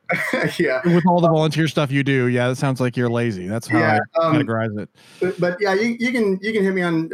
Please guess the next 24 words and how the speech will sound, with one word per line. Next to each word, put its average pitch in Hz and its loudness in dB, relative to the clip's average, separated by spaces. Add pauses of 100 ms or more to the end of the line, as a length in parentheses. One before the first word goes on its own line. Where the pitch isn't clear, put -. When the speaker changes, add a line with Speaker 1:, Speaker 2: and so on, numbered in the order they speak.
(120)
Speaker 1:
I - -4
mean, 160 0
I, 175 -6 (340)
I'm 165 0
not 175 -2
terribly 160 -2
active 156 -4
on 147 -2
Twitter, 147 -2
but 143 -4
mine's, 143 -2
um, 131 -2
Systems 143 -4
Management 139 -4
Zen, 135 -2
but 127 -2
it's 127 -6
M 147 -2
G 131 -2
M 131 -2
T 135 -4
Zen, 135 -6 (480)
Speaker 2:
Okay. 131 -4
Speaker 1:
um, 131 -2